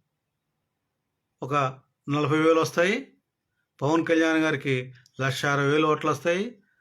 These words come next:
సుమారుగా ఒక లక్ష యాభై, యాభై వేలు అట్లా సుమారుగా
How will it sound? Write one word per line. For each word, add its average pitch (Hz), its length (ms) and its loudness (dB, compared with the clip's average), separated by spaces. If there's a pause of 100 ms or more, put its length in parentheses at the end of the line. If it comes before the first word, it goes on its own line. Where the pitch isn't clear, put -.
(960)
సుమారుగా 185 420 2 (320)
ఒక 151 120 -2 (100)
లక్ష 160 180 -2
యాభై, 160 380 2 (140)
యాభై 160 220 4
వేలు 160 200 4
అట్లా 156 220 -2
సుమారుగా 156 460 0